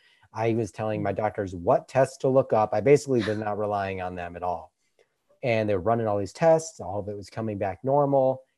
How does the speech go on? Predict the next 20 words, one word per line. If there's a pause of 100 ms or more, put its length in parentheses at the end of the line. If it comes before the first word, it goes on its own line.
Hated
that. (520)
Uh,
eventually,
I
got
a
skin
punch
biopsy,
and
I
was
diagnosed
with
something
called
small
fiber
neuropathy,